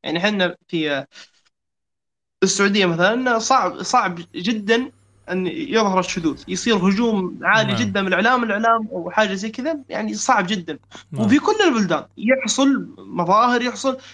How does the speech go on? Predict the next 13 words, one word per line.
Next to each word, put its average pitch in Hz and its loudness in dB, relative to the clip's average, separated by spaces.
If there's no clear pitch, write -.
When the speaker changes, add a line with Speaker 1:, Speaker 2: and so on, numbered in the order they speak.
Speaker 1:
كذا، 247 2
و-، - -6
والمجت-، 220 -2
والمجتمعات 226 0
ترفضه 220 0
بقوة. 214 0
حتى 349 0
تركيا 214 -6
اللي 170 -2
فات 214 -2
كانت 208 -6
فيها 214 0
العلمانية، 208 2